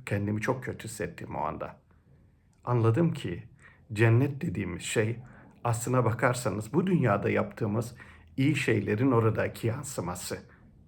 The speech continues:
Dolayısıyla oradaki o mutluluk ve huzur hissi. Cehennem dediğimiz şey de burada yaptığımız kötülüklerin etkilerini orada görürken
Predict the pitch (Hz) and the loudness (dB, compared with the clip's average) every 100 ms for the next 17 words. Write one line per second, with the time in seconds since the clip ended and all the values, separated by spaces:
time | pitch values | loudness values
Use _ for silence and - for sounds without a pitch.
0 | - - - - - - - - - - | -20 -20 -20 -20 -20 -20 -20 -20 -20 -20
1 | - - - - 117 101 104 - 120 120 | -20 -20 -2 4 6 6 2 -2 0 2
2 | 110 98 92 - 110 117 - 113 117 - | 2 0 -2 -4 -4 -2 -4 -2 -4 -2
3 | 101 - - - 113 120 107 92 - 92 | -6 -6 -8 2 4 4 -2 -6 -6 -8
4 | - - - - - 127 127 120 185 196 | -10 -18 -20 -20 -2 4 6 6 6 6
5 | 135 117 101 101 - 139 135 95 - - | 4 4 2 2 2 4 4 2 -2 -16
6 | - - 147 202 165 120 107 - 110 110 | -20 0 4 6 6 4 2 2 2 2
7 | 113 110 110 107 - 107 131 147 143 - | 0 -2 -2 -2 2 2 6 4 4 2
8 | 127 127 120 151 123 120 113 110 113 110 | 4 6 6 6 6 6 4 4 4 4
9 | 123 - 98 101 | 2 2 2 0